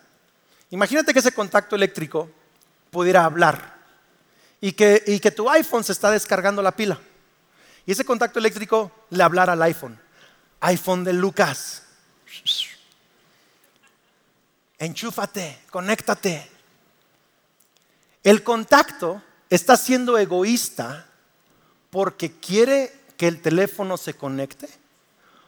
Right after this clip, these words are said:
o está siendo generoso porque quiere cargarle la pila al iPhone.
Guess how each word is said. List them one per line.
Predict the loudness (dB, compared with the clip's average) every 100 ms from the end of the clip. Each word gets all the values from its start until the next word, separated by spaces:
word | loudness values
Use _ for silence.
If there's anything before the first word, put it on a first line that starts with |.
| -4
o | -2
está | 2 2
siendo | 2 0 -2 -2
generoso | 0 -2 4 6 6 0
porque | -10 -10 -6
quiere | -2 -2 0
cargarle | -2 2 0 0 -4
la | -4 -6
pila | -8 -6 -8 -12 -16
al | -12 -8
iPhone. | -8 -10